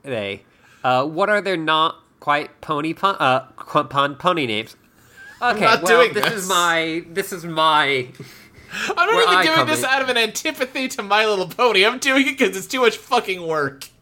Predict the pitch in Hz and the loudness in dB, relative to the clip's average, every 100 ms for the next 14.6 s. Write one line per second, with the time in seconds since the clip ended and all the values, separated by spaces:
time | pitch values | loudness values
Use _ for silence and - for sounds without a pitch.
0 | _ _ _ _ _ _ - 175 185 208 | _ _ _ _ _ _ -4 -2 0 0
1 | 233 214 190 - _ - 175 160 175 156 | -2 -2 -6 -10 _ -4 -2 0 0 0
2 | 135 139 135 131 120 120 - 123 117 117 | -4 -6 0 0 0 -4 -2 0 0 0
3 | 110 110 117 _ _ - _ _ _ _ | -2 -4 -8 _ _ -20 _ _ _ _
4 | _ _ _ _ _ _ _ _ - 156 | _ _ _ _ _ _ _ _ -4 -4
5 | - 196 190 165 147 143 139 127 120 113 | -2 0 0 0 0 0 -4 -2 0 2
6 | 113 107 110 110 _ _ _ _ _ _ | 0 -4 -6 -10 _ _ _ _ _ _
7 | _ _ _ _ _ _ _ _ - 196 | _ _ _ _ _ _ _ _ -14 -8
8 | 208 202 170 180 - - 214 220 202 170 | -4 -4 -4 -6 -8 -2 0 2 2 2
9 | 143 139 117 - 110 107 107 131 _ _ | 2 -2 -2 -2 -4 -4 -8 -12 _ _
10 | _ _ _ _ - 113 110 104 - 87 | _ _ _ _ 0 2 2 -2 -6 -8
11 | 85 156 180 - - _ _ _ _ - | -8 -8 -10 -12 -20 _ _ _ _ 0
12 | 220 196 226 202 - - - - - 226 | 4 6 6 4 0 -2 -12 -14 -4 0
13 | 190 - 202 208 196 - - 160 156 147 | 0 2 4 4 2 -4 -6 -2 0 0
14 | 131 165 123 117 110 | 0 0 0 2 0